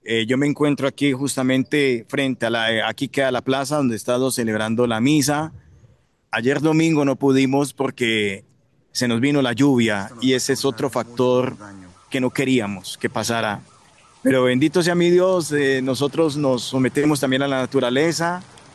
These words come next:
y en este momento estamos todavía nublados con amenaza de lluvia y nuestros techos están muy rotos. Eh, nuestro templo está perforado, entonces la lluvia también nos va a causar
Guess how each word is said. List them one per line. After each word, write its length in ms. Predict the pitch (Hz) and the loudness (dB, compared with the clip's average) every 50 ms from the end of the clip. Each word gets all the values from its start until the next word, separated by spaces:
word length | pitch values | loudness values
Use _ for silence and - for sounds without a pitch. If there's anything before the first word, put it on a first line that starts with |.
| - - - - - - | -20 -20 -20 -20 -12 -4
y 680 | 120 127 127 131 135 127 127 127 123 120 120 117 117 | 0 2 2 4 4 2 2 2 2 2 2 2 2
en 80 | 113 123 | 2 0
este 200 | 135 139 - 175 | 0 0 0 0
momento 420 | 165 151 139 143 151 160 156 - | 0 2 2 2 0 -2 0 -2
estamos 460 | 156 135 - 139 135 143 143 143 131 127 | -2 0 0 -2 0 2 0 0 0 0
todavía 400 | 143 131 120 117 123 127 131 135 | 0 0 2 4 2 2 2 2
nublados 920 | 139 147 151 147 135 139 143 156 156 151 147 147 151 147 147 151 135 - | 2 2 2 4 4 4 2 2 2 2 2 2 2 2 2 0 -2 -6
con 440 | - 120 120 117 113 110 107 - - | -8 -6 -6 -4 -4 -6 -6 -8 -6
amenaza 500 | - 123 120 120 120 131 143 139 123 147 | -4 -2 -2 0 0 0 0 0 0 0
de 140 | 131 123 117 | 0 0 2
lluvia 600 | 120 139 147 143 135 135 131 127 123 120 120 - _ _ _ _ _ _ _ _ _ _ | 2 4 4 4 4 4 2 2 0 -2 -4 -8 _ _ _ _ _ _ _ _ _ _
y 160 | 120 123 123 120 | -4 -2 -2 0
nuestros 520 | 120 123 127 123 - - 135 127 - - | 0 0 0 -2 0 0 0 -2 -2 0
techos 400 | - 190 202 190 - 156 135 120 | 2 2 2 2 2 0 0 0
están 240 | 120 - 131 135 139 | -2 -2 -2 -2 0
muy 100 | 139 139 | 0 0
rotos. 760 | 131 139 151 147 147 - - 143 139 139 143 143 139 - - - - - - - - - - - - - - - - - - | 2 2 2 0 0 0 2 2 4 4 2 0 -2 -10 -16 -18 -20 -20 -20 -20 -20 -20 -20 -20 -20 -20 -20 -20 -20 -12 -6
Eh, 600 | 127 127 127 127 127 127 123 120 120 120 117 113 | -2 0 0 2 2 2 2 2 0 -2 -4 -6
nuestro 380 | 123 135 139 131 - 143 143 127 | -4 -2 -2 -2 0 -2 -4 -2
templo 760 | - 175 185 190 190 170 - 170 160 156 156 151 147 143 135 123 - - - - - - - - - - - - | 0 -2 0 0 0 2 2 4 4 4 2 2 0 -2 -4 -10 -16 -20 -20 -20 -20 -20 -20 -20 -20 -20 -20 -14
está 260 | 131 - - 156 151 | -12 -6 -4 -4 -2
perforado, 1000 | - 190 196 190 185 139 - 156 147 143 151 151 151 147 147 143 139 139 143 - - - | 0 0 0 0 0 -2 0 0 2 2 2 0 0 0 0 -2 -2 -4 -6 -10 -8 -6
entonces 460 | 135 135 113 - 147 143 127 151 151 | -6 -6 -2 0 -2 0 0 0 0
la 100 | 139 127 | 0 0
lluvia 320 | 123 139 156 156 151 143 | 2 4 4 4 4 2
también 380 | 135 - 135 127 120 131 135 139 | 2 0 -4 -2 0 0 0 0
nos 180 | 139 131 127 120 | 0 0 -2 0
va 220 | 117 127 127 127 | -2 -2 -2 -2
a 40 | 127 | -4
causar 520 | - - 123 120 104 120 120 117 120 120 | -4 -4 -4 -4 -2 -2 -2 -2 -2 -2